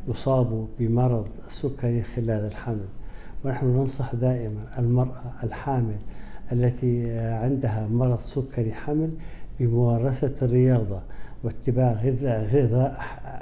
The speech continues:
يعني قوي يم-، يق-، يقلل فيه الح-، النشويات والأرز حتى تتجنب حدوث مرض السكري مرة أخرى. كذلك نحن نوصي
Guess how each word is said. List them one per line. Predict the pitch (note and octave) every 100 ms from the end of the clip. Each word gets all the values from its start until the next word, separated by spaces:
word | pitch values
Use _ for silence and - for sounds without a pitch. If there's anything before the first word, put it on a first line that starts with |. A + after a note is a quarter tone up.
| -
يعني | A#2 A2 G#2+ -
قوي | C#3+ C#3+ D3+ D3 - - - - -
يم-، | A#2 A#2+ A#2+
يق-، | A#2 A2 A2 A2+ A#2 A#2+ A#2 A#2 A2+ F#3
يقلل | D#3 C3+ - D3+ C3+ A#2+
فيه | - D3+ A#2 G2+
الح-، | - C#3
النشويات | B2+ A#2+ A#2+ - A#2+ A#2 A#2+ B2+ B2+ B2+ - - - -
والأرز | A#2 B2 A#2 B2+ B2 - - - B2+ A2+ B2 A#2
حتى | - C3+ - B2
تتجنب | A#2+ B2+ B2 G#2+ B2+ B2 A#2 A#2 A2+ - - -
حدوث | - B2 A#2 B2+ B2+ - - - - - -
مرض | A#2 A#2+ A#2 -
السكري | - - B2 - A2+ A#2 A2+
مرة | A2+ A2+ G#2+ -
أخرى. | A2 A2 - B2 - - - - - -
كذلك | B2+ A#2 C#3 C3 B2+ B2
نحن | A2+ B2 A#2 B2+
نوصي | B2 C3+ C#3 - A#2